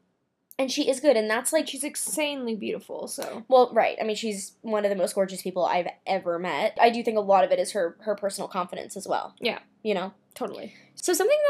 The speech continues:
Speaker 1: that I think we could get into right now, because we just spoke about the woods and, like,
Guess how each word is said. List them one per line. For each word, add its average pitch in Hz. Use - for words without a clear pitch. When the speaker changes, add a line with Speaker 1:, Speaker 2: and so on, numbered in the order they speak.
Speaker 1:
that -
I 285
think 285
we 277
could 285
get 226
into 349
right 226
now, 208
because 220
we 226
just 226
spoke 233
about 220
the 208
woods 214
and, 208
like, 190